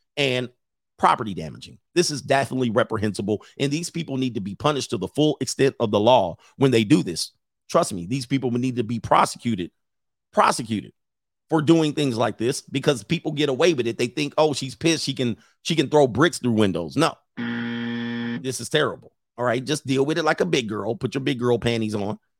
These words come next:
and then go out there and deal with it. All right, who else we got here? Oh, we got a woman that says, uh, let's take you to the, in a minute. Remember we showed you the video of the woman who already almost lost the life of her child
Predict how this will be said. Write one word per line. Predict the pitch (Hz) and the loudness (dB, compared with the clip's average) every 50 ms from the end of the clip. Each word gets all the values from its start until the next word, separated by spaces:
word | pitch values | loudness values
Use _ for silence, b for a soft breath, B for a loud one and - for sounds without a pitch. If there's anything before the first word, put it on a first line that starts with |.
| _ _ _ | _ _ _
and | - 135 135 | -2 0 0
then | 123 127 135 | 2 0 2
go | 120 127 110 110 | 2 2 2 4
out | 113 117 113 - | 2 2 0 0
there | 113 110 110 | 0 0 0
and | 117 117 | 0 0
deal | 107 107 101 87 | 0 0 0 0
with | 82 80 71 | -2 -6 -4
it. | 82 110 | 2 4
All | 147 147 | 4 4
right, | 131 120 127 | 4 2 2
who | 123 202 226 190 | 2 4 6 6
else | 165 135 - | 6 4 2
we | 123 127 117 | -2 0 2
got | 117 107 98 98 | 4 2 2 2
here? | 101 117 120 127 - b b b b b _ - | 0 -2 -2 -2 -6 b b b b b _ 4
Oh, | 170 170 | 4 4
we | 156 175 185 | 4 2 2
got | 170 185 175 170 - - | 4 4 4 4 2 2
a | 160 165 156 151 147 | 2 2 2 2 0
woman | 147 147 147 143 156 160 151 | 0 0 0 0 0 0 0
that | 139 139 - | 0 0 0
says, | - - 131 127 131 143 - - - | -2 -2 0 0 0 0 -2 0 2
uh, | 123 123 123 123 120 120 117 117 - - 113 | 2 4 4 4 4 4 2 2 -2 -4 0
let's | 135 202 - | 0 0 2
take | - 170 165 - | 2 -2 -2 -2
you | 139 135 | -4 -6
to | - 143 139 | -4 -4 -2
the, | 127 127 - - _ _ _ _ _ _ _ - | -2 -4 -4 -6 _ _ _ _ _ _ _ -2
in | 131 139 | 0 0
a | |
minute. | 135 113 117 131 - - _ _ _ _ | 2 2 2 0 -2 -4 _ _ _ _
Remember | 131 143 147 165 180 185 190 | 0 2 4 4 4 4 4
we | 180 180 180 | 4 4 2
showed | - 160 147 156 147 | 4 4 4 4 4
you | 143 135 | 0 -2
the | 131 | 0
video | 120 127 135 135 131 123 117 | 0 0 0 2 4 4 2
of | 110 107 | 2 2
the | 110 | -2
woman | 107 110 113 117 110 | -2 0 0 0 0
who | 107 107 107 107 | -2 -2 0 0
already | 107 107 107 101 104 104 107 - _ _ | 0 0 0 -4 -6 -8 -8 -10 _ _
almost | - 143 165 170 147 113 101 - - 98 | 4 4 6 6 2 0 -2 -4 -6 -6
lost | 98 107 113 131 147 147 - - - - - - _ | -4 0 4 4 4 4 4 0 -4 -6 -8 -8 _
the | 98 104 | -4 0
life | 107 110 117 143 147 139 - 117 | 0 2 4 4 2 2 0 -2
of | 104 90 | -2 -2
her | 104 101 95 - | -2 -4 -4 0
child | - 143 147 143 117 95 85 76 80 90 | 2 4 4 4 4 2 0 -6 -8 -12